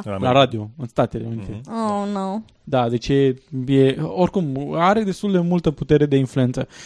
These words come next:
Speaker 2: Ce e cel mai interesant este că, de fapt,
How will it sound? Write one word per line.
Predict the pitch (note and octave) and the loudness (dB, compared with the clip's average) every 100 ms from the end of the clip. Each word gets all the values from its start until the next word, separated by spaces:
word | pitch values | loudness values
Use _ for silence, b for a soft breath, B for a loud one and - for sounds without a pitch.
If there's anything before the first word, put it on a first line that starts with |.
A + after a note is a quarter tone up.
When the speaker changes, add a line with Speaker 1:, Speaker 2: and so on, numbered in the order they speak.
| B B _ | B B _
Speaker 2:
Ce | E3 | 2
e | E3+ | 2
cel | D#3+ G3+ | 2 -2
mai | C4+ C4 | 0 0
interesant | A3 F#3 D#3+ F3+ G3 | 4 4 4 2 2
este | G3+ - E3+ | 0 2 0
că, | E3+ | 4
de | D3 | 2
fapt, | - D#3+ - | 4 2 0